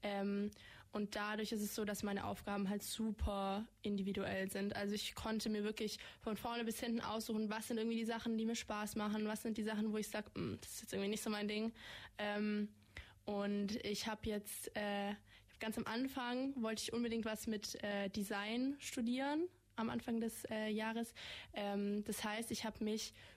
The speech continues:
über meinen Bundesfreiwilligendienst hinweg viel mit so Marketing und Öffentlichkeitsarbeit beschäftigt. Klingt nur ein bisschen langweilig, ist aber ganz cool eigentlich. Ähm, heißt, äh, so wie bei Aline,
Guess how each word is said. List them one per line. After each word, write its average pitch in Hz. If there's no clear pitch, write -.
über 254
meinen 226
Bundesfreiwilligendienst 214
hinweg 220
viel 254
mit 233
so 208
Marketing 208
und 202
Öffentlichkeitsarbeit 233
beschäftigt. 240
Klingt 220
nur 220
ein 202
bisschen 208
langweilig, 220
ist -
aber 208
ganz 208
cool 240
eigentlich. 247
Ähm, 226
heißt, 247
äh, 214
so 233
wie 247
bei 214
Aline, 233